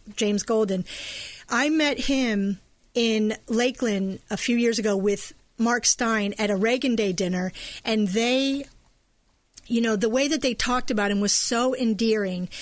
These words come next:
because you could tell they really loved him. In particular, Bo, you know, he's black,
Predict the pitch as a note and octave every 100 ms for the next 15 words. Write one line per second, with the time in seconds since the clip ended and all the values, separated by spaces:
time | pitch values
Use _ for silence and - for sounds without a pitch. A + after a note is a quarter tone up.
0 | - - B3+ C4+ A#3+ B3+ C4+ - C4+ C4+
1 | A3+ G3+ A#3+ A#3+ G#3 G3 F#3 G3+ G#3 G#3
2 | A3+ D#4 E4 E4 C#4+ A#3+ A3 G#3+ G#3 F#3+
3 | - - - D4 D4+ D#4 D4 G3+ -